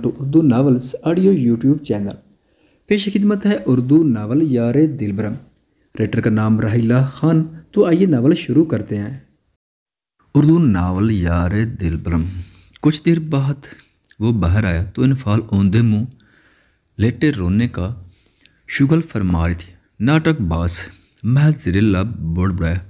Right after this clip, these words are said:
पर नजरें कमरे की बिखरी हालत पर गई तो सांस खींच कर रह गए। वो टॉवल से बालों का पानी खुश करता आईने से मुसलसल उसके वजूद को देख रहा था, जो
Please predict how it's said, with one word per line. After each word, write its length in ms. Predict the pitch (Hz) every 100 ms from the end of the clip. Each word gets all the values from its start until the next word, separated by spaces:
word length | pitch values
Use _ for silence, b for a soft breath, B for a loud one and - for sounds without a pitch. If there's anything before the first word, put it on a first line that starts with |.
| -
पर 100 | 87
नजरें 360 | 104 110 123
कमरे 320 | - 87 110 123
की 200 | 92 - b b b b b b b b b -
बिखरी 320 | 147 165 170
हालत 260 | 151 101 104
पर 180 | - 127
गई 220 | 101 101
तो 180 | 101 143
सांस 440 | - - 95 127 -
खींच 320 | - 92 92
कर 220 | - 107
रह 240 | 87 85 85
गए। 220 | 85 107 - -
वो 100 | 143 170
टॉवल 360 | 101 95 117
से 140 | 123 127
बालों 340 | 107 82 92 107
का 120 | 123 131
पानी 280 | 87 87 104
खुश 300 | 95 117 117
करता 340 | - 85 107 - -
आईने 280 | 95 117 131
से 220 | 92 110 - - _ _ _ _ b b b b b -
मुसलसल 380 | 123 131 165 165
उसके 260 | 165 156 160
वजूद 340 | 110 92 104
को 140 | 113 127
देख 340 | 92 87 87
रहा 100 | 87
था, 100 | 92
जो 280 | 95 110